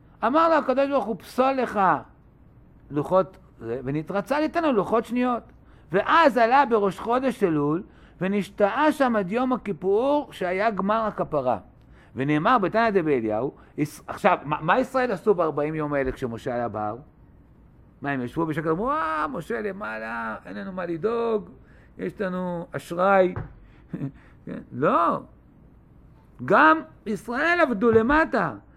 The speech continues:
וישראל היו נתונים כל אותם ימים בצום ותענית, כן? לעזור,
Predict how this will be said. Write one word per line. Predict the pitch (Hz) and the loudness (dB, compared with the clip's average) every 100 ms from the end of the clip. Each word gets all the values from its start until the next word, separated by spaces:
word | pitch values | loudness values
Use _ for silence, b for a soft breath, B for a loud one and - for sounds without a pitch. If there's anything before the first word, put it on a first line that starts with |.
| b - | b -2
וישראל | 185 - 190 202 262 294 | -2 -2 -4 -2 2 2
היו | 262 | 2
נתונים | 294 277 240 240 277 | 0 -2 0 0 0
כל | 233 233 | 2 2
אותם | 220 262 262 | 2 0 0
ימים | 254 254 269 | 0 0 0
בצום | 240 240 - 269 285 277 247 | 0 -2 0 0 2 2 0
ותענית, | - 240 240 254 311 302 214 - b b b - | -2 -4 0 0 0 -2 -2 -6 b b b -4
כן? | 202 254 | -2 0
לעזור, | 214 185 151 226 330 | 0 0 2 2 4